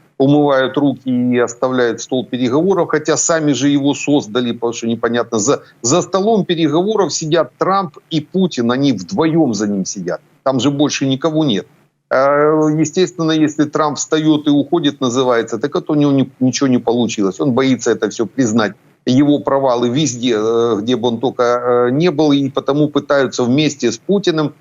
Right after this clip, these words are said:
э, всех этих, э, в-, собак повесить на, э, в Европу, и на, на, на наше руководство в том числе. То есть на европейское, на Украину, э, э, это единое,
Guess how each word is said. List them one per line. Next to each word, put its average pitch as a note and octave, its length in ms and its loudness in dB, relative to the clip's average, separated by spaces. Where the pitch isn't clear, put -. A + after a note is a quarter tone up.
э, C#3 120 0
всех D#3 340 2
этих, C#3 440 0
э, B2+ 340 2
в-, A#2+ 380 -2
собак D3+ 680 -2
повесить C3+ 560 0
на, B2 260 0
э, A#2+ 240 2
в A#2+ 260 -2
Европу, A#2 560 2
и A2+ 40 0
на, A#2 200 0
на, B2 280 0
на B2 260 0
наше A#2+ 340 -4
руководство G#2+ 540 -4
в F#2 40 -16
том F#2+ 180 -4
числе. - 300 -14
То G#2 60 -4
есть G2+ 160 -6
на A2+ 60 0
европейское, A2+ 640 0
на G2+ 120 0
Украину, G2+ 440 -2
э, G#2 120 0
э, A2+ 1000 2
это B2 220 0
единое, G#2 600 0